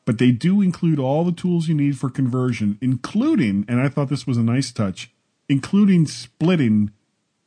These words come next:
the track between the microphone going in and the, the Skype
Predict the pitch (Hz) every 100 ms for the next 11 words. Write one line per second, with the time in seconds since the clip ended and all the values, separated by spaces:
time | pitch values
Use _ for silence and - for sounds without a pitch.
0 | - 113 151 143 131 - 127 - 127 117
1 | 110 131 143 - 147 139 131 127 127 120
2 | 117 110 110 107 - _ _ _ - 110
3 | 104 98 101 - 104 - 131 123